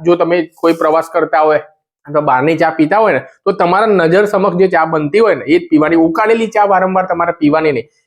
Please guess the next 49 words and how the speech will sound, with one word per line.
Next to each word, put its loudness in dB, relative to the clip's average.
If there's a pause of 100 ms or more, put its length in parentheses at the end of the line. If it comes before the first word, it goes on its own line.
(160)
કારણ -2
કે 0
આ 0
એકદમ 0
રૂટીનમાં, 2
અને 0
નવ્વાણું 2
ટકા -2
લોકો 2
મિત્રો 0 (320)
આ, 0
આવી 0
ચા 0
પીતા 0
જ 4
હોય 4
છે, 0
બહાર 0
જતા 0
હોય 2
પછી 0
પાછા 0
કહે 0
છે 2
કે -2
ગેસ -2
થઈ 0
ગયો 0
ને 2
એસિડિટી -2
થઈ -2
ગઈ, 0
હવે 2
ગોળી 2
વગર 2
તો 0
ચાલશે -2
નહીં. -6 (480)
એટલે 0
કે 0
તમારે -2
આ -2
બાબતનું 0
તમારે 0
ખાસ -4
ધ્યાન 0
રાખવાનું -2
કે -4
ચા -2